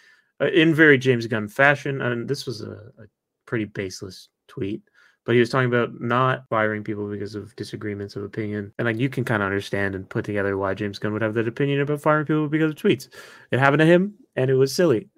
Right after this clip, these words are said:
and he got a better job, and now he's the head of D C. <laughs> So, ooh, I can't really fault the guy for being like, "Yeah, I don't, I'm not gonna fire somebody for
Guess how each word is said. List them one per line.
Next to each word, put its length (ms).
and 400
he 100
got 160
a 20
better 240
job, 300
and 80
now 160
he's 100
the 60
head 100
of 100
D 120
C. 300
<laughs> 280
So, 460
ooh, 300
I 60
can't 160
really 160
fault 220
the 80
guy 260
for 160
being 240
like, 220
"Yeah, 200
I 60
don't, 100
I'm 160
not 140
gonna 140
fire 180
somebody 260
for 100